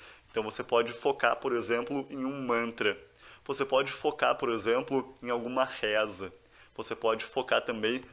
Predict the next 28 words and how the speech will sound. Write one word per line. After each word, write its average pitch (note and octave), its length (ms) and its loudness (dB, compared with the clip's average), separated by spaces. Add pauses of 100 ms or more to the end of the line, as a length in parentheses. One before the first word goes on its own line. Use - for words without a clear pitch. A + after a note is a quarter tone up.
na A#2 120 -4
sua A#2+ 320 2
respiração, C3 920 0 (400)
que D#3+ 380 0
na C#3+ 80 2
verdade C3 500 4
é A#2 240 4 (160)
geralmente A2+ 520 2
o - 20 -12
que - 140 -4
eu C3 80 0
faço A2 500 4
quando A#2 380 -4
eu A2 280 0
medito. G#2+ 640 -6 (380)
Eu G#2 140 0
fico - 600 -6
simplesmente C3 560 -4
focado B2+ 720 4 (300)
e B2 60 -12
prestando A#2+ 340 -4
atenção A#2+ 680 -2 (240)
no C#3 200 4
ar B2 340 8
entrando C3 480 -4
pelo C3 240 -2
meu B2 80 -2
nariz A2+ 640 -2